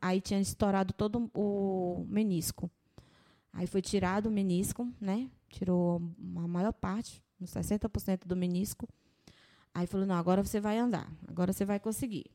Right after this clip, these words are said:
Aí, "Vamos fazer fisioterapia." E fisioterapia, e eu não conseguia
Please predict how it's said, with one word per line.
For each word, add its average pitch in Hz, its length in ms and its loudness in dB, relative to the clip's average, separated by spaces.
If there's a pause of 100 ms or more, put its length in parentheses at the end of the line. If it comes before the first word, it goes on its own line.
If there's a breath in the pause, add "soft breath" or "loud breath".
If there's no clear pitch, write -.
(120)
Aí, 180 460 -4 (580)
"Vamos 208 220 0
fazer 214 200 -4
fisioterapia." 214 720 -4
E - 20 -10
fisioterapia, 233 880 -6 (540 loud breath)
e 196 80 2
eu 202 60 4
não 220 120 4
conseguia 214 400 0